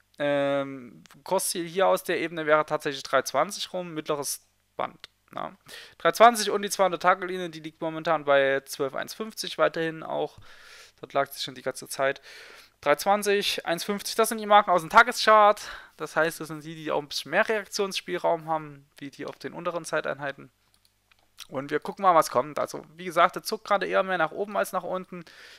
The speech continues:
Deswegen, ähm, passen Sie ein bisschen auf, ne? Wenn er, wenn er treiben sollte nach oben, wenn er zu, nach oben raus treiben sollte zum Mittwoch,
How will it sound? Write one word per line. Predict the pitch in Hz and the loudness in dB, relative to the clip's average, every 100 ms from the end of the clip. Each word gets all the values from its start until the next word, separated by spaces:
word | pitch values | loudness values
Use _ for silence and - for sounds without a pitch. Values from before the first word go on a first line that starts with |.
| _ | _
Deswegen, | 151 147 170 170 170 165 165 | -16 -4 -4 -2 -6 -8 -6
ähm, | 151 156 151 151 | -2 -2 -4 -12
passen | - 196 | 0 0
Sie | 202 | 0
ein | |
bisschen | 165 - | -8 -4
auf, | 143 240 262 - | 2 2 2 -2
ne? | 185 208 214 - _ _ | -4 -4 -4 -8 _ _
Wenn | 147 165 | -10 -2
er, | 170 160 | 0 0
wenn | 156 | 2
er | 143 | 0
treiben | - 185 208 | 2 2 2
sollte | 208 196 | 0 0
nach | 175 165 | 0 0
oben, | 202 208 | -2 -2
wenn | 190 | -6
er | 175 | -6
zu, | - 156 | -6 -4
nach | 165 | -2
oben | 185 185 | -2 -2
raus | 180 180 | 0 2
treiben | - 160 165 | 0 -2 -2
sollte | 165 156 | -6 -6
zum | - 151 | -10 -10
Mittwoch, | 151 151 147 | -6 -4 -6